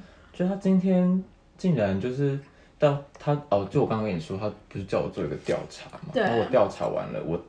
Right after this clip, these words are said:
Speaker 1: 调查到这个东西说什么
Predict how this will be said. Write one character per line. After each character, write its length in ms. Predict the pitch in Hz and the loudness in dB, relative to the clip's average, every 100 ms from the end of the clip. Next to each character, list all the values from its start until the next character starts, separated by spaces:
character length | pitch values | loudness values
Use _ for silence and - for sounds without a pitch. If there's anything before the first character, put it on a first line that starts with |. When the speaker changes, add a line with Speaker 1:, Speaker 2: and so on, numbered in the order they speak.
| - | -2
Speaker 1:
调 160 | 123 101 | 0 0
查 160 | 95 | -2
到 120 | 92 101 | -2 -2
这 100 | 104 | -4
个 80 | |
东 220 | 92 95 98 | -4 -6 -6
西 200 | - 95 | -8 -10
说 300 | - 98 95 - - - - | -6 -6 -6 -12 -20 -18 -8
什 120 | 202 | -4
么 140 | 95 | -4